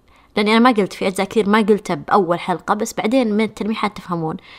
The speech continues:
إنه صدق أنا مسوي البودكاست عشان، عشان أنا أسجله وأضحك وأنا أسجله، وبعدين لما أسمعه أضحك مرة ثانية. مرة أستانس. استغفر الله العظيم، شلون بحض هذا الكلام؟ عاد ما علي منكم. المهم،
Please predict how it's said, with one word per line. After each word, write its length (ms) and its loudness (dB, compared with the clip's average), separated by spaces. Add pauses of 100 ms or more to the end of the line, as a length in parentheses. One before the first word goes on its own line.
(240)
إنه 80 2
صدق 260 -4
أنا 120 0
مسوي 200 -2
البودكاست 460 -6
عشان، 200 -4
عشان 220 -8
أنا 140 -2
أسجله 380 -2
وأضحك 420 -4 (440)
وأنا 260 0
أسجله، 400 -4
وبعدين 260 0
لما 220 -2
أسمعه 260 -2
أضحك 240 -6
مرة 140 -2
ثانية. 340 -6 (280)
مرة 220 4
أستانس. 760 -4 (920)
استغفر 460 -18
الله 140 -10
العظيم، 360 -10
شلون 260 0
بحض 200 -2
هذا 200 -2
الكلام؟ 460 -6 (100)
عاد 220 -6
ما 80 -4
علي 120 -8
منكم. 340 -10 (200)
المهم، 400 0